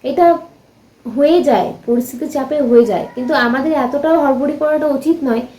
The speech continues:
যেটাতে আমাদের ক্ষতি হতে পারে, আমাদের জীবনে রিস্ক থাকতে পারে। আজকে হয়তো সেই বাড়িতে কেউ ছিল না, সেটা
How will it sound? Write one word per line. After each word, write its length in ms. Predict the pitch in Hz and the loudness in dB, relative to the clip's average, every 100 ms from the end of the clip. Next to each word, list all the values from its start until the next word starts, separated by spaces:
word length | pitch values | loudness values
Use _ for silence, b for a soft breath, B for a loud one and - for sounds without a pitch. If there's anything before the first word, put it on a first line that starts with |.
| B B | B B
যেটাতে 220 | 254 269 285 | -2 0 0
আমাদের 380 | 247 254 302 | 0 -2 -2
ক্ষতি 340 | 311 277 277 269 | -4 -4 -2 0
হতে 220 | 226 180 | 0 -2
পারে, 260 | 180 165 - - _ - _ _ _ _ - | -6 -8 -12 -16 _ -20 _ _ _ _ -10
আমাদের 380 | 240 233 269 294 | -4 -2 0 2
জীবনে 420 | 233 247 269 294 | 2 2 2 0
রিস্ক 300 | 262 277 - | 0 -2 -4
থাকতে 300 | 262 226 226 | -6 -6 -6
পারে। 240 | 196 175 - - b b b | -6 -8 -10 -16 b b b
আজকে 300 | 208 226 - | -6 -4 -4
হয়তো 320 | 294 302 311 311 | -2 -2 -2 -4
সেই 220 | 285 277 | -2 -2
বাড়িতে 400 | 254 254 269 285 | 0 0 -2 -4
কেউ 160 | 285 302 | -2 -4
ছিল 280 | - 294 311 | -4 -2 0
না, 220 | 311 220 190 - _ b b b b - | 0 -2 -6 -12 _ b b b b -14
সেটা 400 | 277 294 - | -4 -2 0